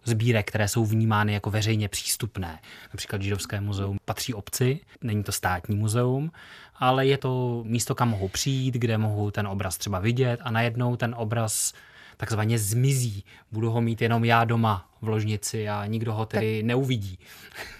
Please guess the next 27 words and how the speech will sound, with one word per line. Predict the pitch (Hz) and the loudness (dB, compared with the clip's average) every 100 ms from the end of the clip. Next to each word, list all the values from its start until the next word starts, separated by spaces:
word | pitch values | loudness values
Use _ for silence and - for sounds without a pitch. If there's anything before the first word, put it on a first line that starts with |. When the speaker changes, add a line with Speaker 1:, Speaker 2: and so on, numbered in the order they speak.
| - - | -8 -2
Speaker 2:
Tak | 190 | 0
tady | - 202 | 4 6
se | 196 226 | 6 2
dotýkáš | 185 190 202 202 - | 2 2 2 2 2
mnoha | 180 175 208 | 2 2 4
problémů | 208 180 196 214 208 | 4 4 4 4 2
najednou. | 180 165 185 196 190 185 | 2 0 2 2 0 0
Samozřejmě | 180 180 190 190 185 | -4 -2 -2 0 0
Židovské | 180 175 - 190 | -2 -2 -4 -4
muzeum | 185 196 185 | -2 -2 -2
v | - | -2
Praze | 180 180 190 | -2 0 2
není | 180 175 180 190 196 | 2 2 2 2 2
státem | - - 165 165 180 180 | -2 0 0 0 -2 -2
vlastněná | 175 165 - 185 185 | -2 -4 -4 -4 -4
sbírka, | 185 170 165 165 185 | -4 -4 -4 -4 0
ale | 170 185 | 2 4
je | 185 | 2
to | 180 214 | 2 0
veřejná | 185 165 190 185 185 185 | 0 0 0 0 -2 -4
sbírka, | 175 196 196 - | -4 -6 -8 -8
a | - | -8
to | 160 | -8
v | - | -6
každém | 165 160 170 175 | -6 -2 -2 -2
ohledu. | 160 190 190 147 151 | 0 0 0 -2 -4
Má | 151 147 | -6 -6